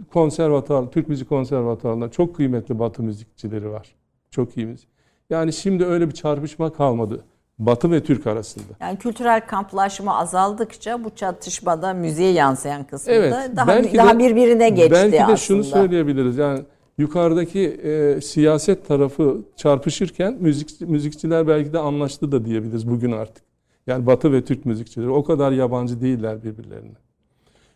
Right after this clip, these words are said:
Speaker 1: Türk müziğinin içindeki bu meseleye gelince yenilikçiler veya eski, e, şey, gelenekçiler veya,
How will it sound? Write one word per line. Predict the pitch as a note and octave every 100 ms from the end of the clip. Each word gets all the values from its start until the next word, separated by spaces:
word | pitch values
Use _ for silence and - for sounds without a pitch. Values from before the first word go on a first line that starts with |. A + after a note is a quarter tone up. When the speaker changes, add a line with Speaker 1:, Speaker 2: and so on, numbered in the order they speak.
| _ _
Speaker 1:
Türk | D#3+ -
müziğinin | A#3+ A3 G#3+ E3+
içindeki | D3 D#3 C#3 C3+ - C3
bu | B2 - -
meseleye | A#2+ A#2 B2 A#2+ A#2
gelince | A2+ A#2+ D#3+ F#3 D#3+
yenilikçiler | F#3+ C#3+ C3 B2 B2 - A#2+ B2+ A#2+
veya | A#2+ A#2 A2+
eski, | C3 A2+ - A#2+ - _ _ B2+
e, | A#2+ A2+
şey, | - A#2+
gelenekçiler | A2+ B2 A#2+ A2+ A2+ - G#2+ G#2 _ _ _ _ A#2+
veya, | A#2+ B2 B2